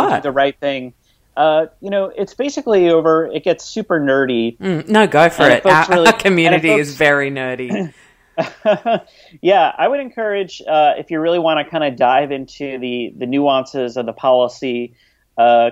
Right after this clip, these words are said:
Speaker 2: go to safer chemicals dot org and click on policy, and you can get, uh,
Speaker 1: Cool.
Speaker 2: tons and tons of, uh, information. But, but basically, uh, you know, the E P A is not implementing the law as Congress intended.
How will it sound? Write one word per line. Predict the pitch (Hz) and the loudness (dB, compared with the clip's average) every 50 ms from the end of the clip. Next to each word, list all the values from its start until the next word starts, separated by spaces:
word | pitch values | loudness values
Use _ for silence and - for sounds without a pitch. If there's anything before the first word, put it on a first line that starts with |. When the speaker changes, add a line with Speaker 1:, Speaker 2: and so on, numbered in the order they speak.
| 117 | -2
Speaker 2:
go | - 156 | -4 -4
to | 160 165 | -4 -4
safer | - - 160 151 147 156 143 | -4 -6 -10 -8 -8 -10 -12
chemicals | _ - 156 139 139 135 - 139 139 135 131 - | _ -8 -6 -6 -6 -6 -4 -4 -4 -4 -2 2
dot | 135 127 - | 0 0 2
org | - 120 120 127 131 139 131 | 0 -2 0 0 0 -2 -4
and | 131 117 110 | -8 -12 -12
click | - - - - | -10 -10 -8 -6
on | 131 120 107 | -6 -6 -6
policy, | - 131 123 120 117 113 - - 123 113 113 | -4 -2 0 0 0 -2 -4 -8 -10 -10 -10
and | 110 110 | -10 -10
you | 107 110 | -12 -12
can | - 123 113 113 _ _ _ _ _ _ _ _ _ - | -12 -14 -14 -14 _ _ _ _ _ _ _ _ _ 0
get, | 135 131 123 117 - - _ - | 2 2 2 2 0 -4 _ -2
uh, | 120 117 110 | 0 0 0
Speaker 1:
Cool. | 151 135 | 0 -2
Speaker 2:
tons | 123 127 190 196 175 160 | -4 -4 -6 -6 -6 -6
and | 170 151 135 | -8 -8 -6
tons | 160 147 143 135 123 131 | -6 -4 -4 -4 -2 0
of, | 127 120 113 110 _ _ - _ - | 0 0 0 -2 _ _ -20 _ 0
uh, | 120 117 110 - - | 2 2 2 2 0
information. | 131 123 - 139 123 120 117 117 - - 127 117 113 113 107 | -6 -12 -10 -10 -6 -6 -6 -6 -6 -8 -8 -6 -6 -6 -2
But, | 123 120 120 123 _ _ _ _ _ _ _ - | 0 0 0 -2 _ _ _ _ _ _ _ -2
but | 170 160 170 | -2 0 0
basically, | 233 277 254 - 226 - - 151 151 147 143 139 139 139 - - | -2 -2 0 -4 -4 -4 -2 -4 -2 -2 -2 -4 -6 -8 -10 -2
uh, | 135 139 135 131 127 123 123 123 _ _ _ _ _ _ _ _ _ | 0 4 4 6 6 4 2 -2 _ _ _ _ _ _ _ _ _
you | - 143 | -8 -6
know, | 135 131 | -6 -6
the | 127 - 185 202 | -6 -6 -8 -10
E | 202 | -10
P | _ - 175 165 | _ -2 0 2
A | 151 147 147 147 | 2 2 0 -2
is | 135 131 131 | -4 -6 -4
not | 143 135 131 127 127 120 - | -4 -2 -2 -2 -2 -4 -6
implementing | 127 135 147 139 131 123 120 120 - 127 120 117 | -12 -10 -8 -6 -4 -4 -6 -4 -6 -8 -6 -6
the | 117 | -6
law | 113 113 113 117 113 113 113 113 107 - - | -2 2 2 4 4 4 2 2 0 -2 -6
as | 113 113 - | -10 -10 -10
Congress | _ - 139 131 127 127 120 - - | _ -12 -10 -10 -8 -8 -10 -12 -12
intended. | 117 107 - - 120 117 113 110 110 110 110 110 - | -16 -16 -14 -10 -10 -8 -4 -4 -2 -2 -2 -4 -6